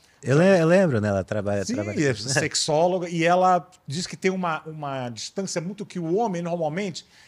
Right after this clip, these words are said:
Speaker 2: ele ejacula em questão, assim, de poucos minutos, e a mulher, às vezes, ela demora, às vezes, até doze minutos pra conseguir chegar ao orgasmo, então tem que ter uma ponte ali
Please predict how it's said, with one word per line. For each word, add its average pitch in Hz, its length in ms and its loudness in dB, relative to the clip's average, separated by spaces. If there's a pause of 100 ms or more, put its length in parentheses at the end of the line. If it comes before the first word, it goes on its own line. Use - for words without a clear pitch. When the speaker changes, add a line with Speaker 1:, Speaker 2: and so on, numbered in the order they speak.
(100)
Speaker 2:
ele 165 140 -2
ejacula 180 580 -2
em 160 460 -8
questão, 196 400 -4
assim, 185 180 -4
de 156 100 -6
poucos 202 320 0
minutos, 190 360 -2
e - 20 0
a 180 40 -2
mulher, 170 220 0
às 170 80 -4
vezes, 185 140 -6
ela 190 160 -2
demora, 175 380 -2
às 151 120 -6
vezes, 175 140 -8
até 175 220 -6
doze 175 480 4
minutos 185 500 -4 (380)
pra 151 140 0
conseguir 156 340 -4
chegar 147 280 -2
ao 143 100 2
orgasmo, 151 400 -2
então 175 180 -6
tem 190 140 -4
que - 80 -14
ter - 100 2
uma 190 160 -2
ponte 190 640 -2
ali 135 320 -4